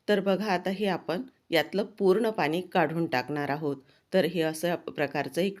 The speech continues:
टोपलं मी घेतलेलं आहे आणि खाली एक भांडं घेतलेलं आहे. तर या टोपल्यामध्ये आपल्याला ही डाळ टाकायची आहे आणि दहा मिनटं हे असंच ठेवायचं आहे, म्हणजे डाळीतलं पूर्ण पाणी निघून जाणार आहे.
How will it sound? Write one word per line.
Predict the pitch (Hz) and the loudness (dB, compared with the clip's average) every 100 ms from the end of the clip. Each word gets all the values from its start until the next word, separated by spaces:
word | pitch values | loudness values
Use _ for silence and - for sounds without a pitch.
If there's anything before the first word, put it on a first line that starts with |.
| - | 0
टोपलं | 135 131 139 | 0 2 0
मी | 170 | 0
घेतलेलं | 185 165 120 131 135 | -2 -4 0 2 2
आहे | 143 151 131 - _ - - | 0 -2 -6 -6 _ -12 -2
आणि | 156 180 | 0 0
खाली | 175 139 139 | -2 -2 0
एक | 156 | -2
भांडं | 160 202 185 | -2 -2 0
घेतलेलं | 165 160 - 131 135 | -2 -4 -4 -2 -2
आहे. | 135 151 135 _ _ - | -4 -6 -8 _ _ -4
तर | 165 | -2
या | 147 165 | 2 2
टोपल्यामध्ये | 190 190 - 170 170 147 160 175 | 2 -2 -2 -4 -2 -4 -4 -4
आपल्याला | 131 135 143 156 170 196 - _ _ | -4 -4 -4 -4 -2 -6 -10 _ _
ही | - | -8
डाळ | 185 151 170 185 | 0 2 2 0
टाकायची | 170 143 131 131 135 | -2 0 0 2 -2
आहे | 147 131 131 _ - - | 0 -4 -8 _ -20 -10
आणि | - 165 165 185 | -2 0 0 -2
दहा | 185 160 180 | -2 -2 0
मिनटं | 208 185 180 175 | 0 0 -2 -2
हे | 208 190 | -2 -2
असंच | 156 165 165 - | -2 -4 -6 -4
ठेवायचं | 147 147 147 160 | -2 -2 -2 -2
आहे, | 175 185 | 0 0
म्हणजे | 170 147 175 | 0 -2 -2
डाळीतलं | 165 135 143 143 185 | 0 0 -2 -2 -6
पूर्ण | 208 226 240 240 | -2 2 2 2
पाणी | 208 147 170 | 0 0 0
निघून | 208 185 175 170 | 0 0 0 0
जाणार | 143 131 131 | 0 0 0
आहे. | 135 135 | 0 -4